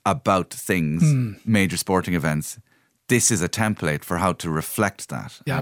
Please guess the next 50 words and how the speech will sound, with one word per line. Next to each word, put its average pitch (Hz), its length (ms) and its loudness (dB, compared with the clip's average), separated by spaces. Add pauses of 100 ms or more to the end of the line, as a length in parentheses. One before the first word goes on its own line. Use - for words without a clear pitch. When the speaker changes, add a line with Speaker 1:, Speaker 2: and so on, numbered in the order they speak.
Speaker 2:
absolutely. 120 140 0
Speaker 1:
getting 110 320 2
really 104 320 4
clever 87 340 0
people 85 360 -2
to 78 80 -12
talk 92 260 0
about 73 140 -4
it. - 20 -12
So - 80 -8
they - 20 -2
have 80 80 -4
Spike 107 320 0
Lee, 107 300 2 (320)
Norman 90 300 4
Mailer, 92 380 4 (300)
George 156 440 0
Plimpton, 110 480 0
that, 82 200 -4
Speaker 2:
Yeah. 117 340 -6
Speaker 1:
that 120 140 2
old 139 420 4 (460)
journalist 165 460 2
with 127 100 2
a 120 80 0
sort 147 220 2
of 135 80 2
a 131 40 2
New 151 220 4
England 143 420 2
Speaker 2:
Yeah. 123 280 -8 (100)
Speaker 1:
accent 127 400 0
that 98 180 -4
people 131 360 -2
thought 147 140 0
he 131 60 2
was 127 140 0
from 131 140 -4
England. 123 320 -2
Speaker 2:
Yeah. 123 160 -4
Speaker 1:
You 131 80 4
know, 131 180 6
that 120 160 0
kind 120 300 2
of, 101 180 -2 (680)
and 120 160 2
Speaker 2:
And 190 240 2
isn't, 202 500 2
uh, 151 540 0
is 143 180 -8